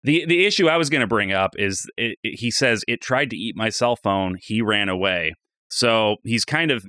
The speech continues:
he's misgendering or ungendering the bird. I don't know. I feel like we have a problem with that in twenty twenty-three.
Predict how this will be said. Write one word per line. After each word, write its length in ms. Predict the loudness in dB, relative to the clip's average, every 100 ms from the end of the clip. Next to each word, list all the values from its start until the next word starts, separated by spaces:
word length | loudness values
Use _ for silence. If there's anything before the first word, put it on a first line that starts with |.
| -20 _ _ _ _ -2
he's 160 | 0
misgendering 880 | 2 2 2 0 2 2 2 2 0
or 200 | 0 -2
ungendering 800 | 0 0 2 2 2 2 2 2 2
the 60 |
bird. 320 | 2 4 2 2
I 160 | 0
don't 160 | 0 0
know. 160 | 2
I 80 | 2
feel 160 | 2 0
like 140 | 2
we 100 | 2
have 140 | 2 0
a 80 |
problem 400 | 0 0 0 0
with 120 | -4 -2
that 260 | 0 0
in 80 | -4
twenty 260 | -8 -6 -6
twenty-three. 680 | -6 -10 -8 -4 -2 -4